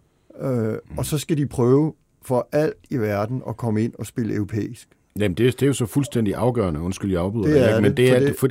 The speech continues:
Speaker 2: og hvis du henter dem på en hylde højere, så skal den investering jo forrentes. Og det gør du ikke ved, hvis du køber spillere, der koster femogtyve millioner, så gør du ikke det i Superligaen.
Speaker 1: Jamen, det er vi, det er vi helt enige om.
Speaker 2: Ja.
Speaker 1: Men, men det er også forudsætningen for at sælge spillerne dyre.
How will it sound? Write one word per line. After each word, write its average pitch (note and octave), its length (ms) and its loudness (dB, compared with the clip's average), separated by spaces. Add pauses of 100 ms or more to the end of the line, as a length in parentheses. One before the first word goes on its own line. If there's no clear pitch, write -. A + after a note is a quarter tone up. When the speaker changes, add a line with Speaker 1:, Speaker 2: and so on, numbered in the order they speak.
Speaker 2:
og G#2+ 180 -4
hvis G#2 120 -4
du G2 80 -4
henter D3 240 2
dem G#2+ 100 -2
på G#2+ 120 0
en G2 80 0
hylde C3 200 2
højere, A2 340 4
så A#2+ 120 -6
skal A2+ 180 -4
den B2 120 2
investering G2+ 500 -2
jo D#2+ 60 -6
forrentes. E2+ 580 -6 (200)
Og F#2+ 80 2
det B2 100 4
gør C3+ 140 6
du B2+ 100 8
ikke A#2+ 160 2
ved, A2 260 4
hvis F#2+ 120 -6
du F#2+ 100 -8
køber F2+ 240 -2
spillere, B2+ 340 0
der F2+ 200 0 (300)
koster A#2+ 260 -2
femogtyve A2+ 400 -2
millioner, G2 340 -2
så - 120 -8
gør A#2 160 0
du G#2 100 2
ikke F#2+ 100 -2
det G2+ 60 -2
i F#2+ 40 -2
Superligaen. F2+ 440 -6
Speaker 1:
Jamen, A#2+ 180 0
det D3 140 4
er D3 40 4
vi, C#3+ 100 0
det C#3+ 160 2
er C#3 40 4
vi C#3+ 80 4
helt D3+ 240 0
enige C#3 320 2
om. A#2+ 120 -4
Speaker 2:
Ja. D3 60 -8
Speaker 1:
Men, C3 320 2
men B2 180 2
det C3+ 120 2
er C3 40 2
også B2+ 260 0
forudsætningen D3 840 0
for C3+ 380 -2
at A#2+ 140 -8
sælge D3 280 2
spillerne C#3+ 420 2
dyre. C3+ 480 0